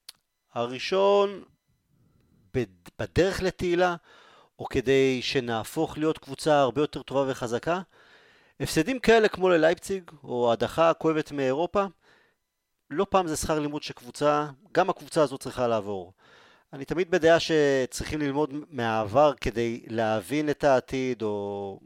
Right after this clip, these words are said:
משהו בסגנון. עכשיו, תיקחו איזה קבוצה של פרגי שתרצו. אם זה האלופה של ראשית שנות התשעים, או אמצע שנות התשעים,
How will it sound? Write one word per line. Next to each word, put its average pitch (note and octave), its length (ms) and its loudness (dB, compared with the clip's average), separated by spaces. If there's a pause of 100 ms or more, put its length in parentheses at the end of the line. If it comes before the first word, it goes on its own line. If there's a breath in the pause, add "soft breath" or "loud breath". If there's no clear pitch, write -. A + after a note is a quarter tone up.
משהו - 220 -12
בסגנון. D3 640 -6 (520 soft breath)
עכשיו, D3+ 360 -4 (200)
תיקחו F3 320 -2
איזה E3 120 0
קבוצה C#3+ 260 -8
של C#3 120 -6
פרגי A#2 280 -6
שתרצו. G2+ 500 -16 (200)
אם C3+ 140 -12
זה C3 160 0
האלופה B2+ 840 2
של C3 220 -6
ראשית B2 300 -8
שנות B2+ 220 -10
התשעים, C#3+ 680 -4
או A2+ 460 2
אמצע D3+ 180 -2
שנות C#3+ 200 -8
התשעים, C#3 520 -6